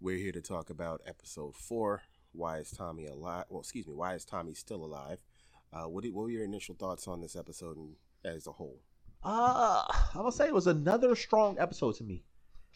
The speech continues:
Speaker 2: Um, not as good, of course, uh, as, uh, Forgot About Dre, the last episode, but I still say it was probably the, I mean, it, it's, I always say it will feel weird saying the best, or, but the second best of the four we got this so far this season.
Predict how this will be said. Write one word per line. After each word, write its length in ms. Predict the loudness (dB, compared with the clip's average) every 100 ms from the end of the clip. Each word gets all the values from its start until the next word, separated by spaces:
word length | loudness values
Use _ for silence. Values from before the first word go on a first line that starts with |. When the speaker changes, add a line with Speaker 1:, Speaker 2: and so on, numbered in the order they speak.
| -8
Speaker 2:
Um, 260 | -4 -4 4
not 160 | 8 8
as 100 | 10
good, 160 | 8
of 100 | 8
course, 280 | 8 8 8
uh, 400 | 4 6 6 4 4
as, 180 | 2 4
uh, 200 | 4 4
Forgot 260 | 4 6
About 200 | 6 6
Dre, 180 | 6 4
the 60 | 6
last 260 | 4 4
episode, 400 | 0 2 2 4
but 280 | 4 2 0 -6 _ _ _ 0
I 140 | 0
still 240 | 2 2 4
say 140 | 4
it 20 |
was 120 | 4
probably 260 | 6 6 4
the, 680 | 2 0 0 0 -2 -2 -4 -12 -10
I 60 | -8
mean, 220 | -8 -10
it, 140 | -10 -14 -10
it's, 200 | -6 0 6
I 40 |
always 240 | 8 8 8
say 240 | 6 6
it 80 | 2 -2 2
will 240 | 6 6
feel 240 | 8 8 8
weird 240 | 6 6
saying 340 | 2 0 0
the 80 | -2
best, 380 | 2 4 4 2
or, 280 | 2 2 0 _ _ _ -6 4
but 220 | 4 6
the 80 | 8
second 340 | 8 10 8
best 240 | 8 8
of 120 | 4 2
the 80 |
four 240 | 6 8 8
we 160 | 6
got 240 | 6 4 4
this 160 | 2 2
so 140 | 0
far 240 | 2 0
this 140 | 0 -2
season. 320 | -4 -6 -8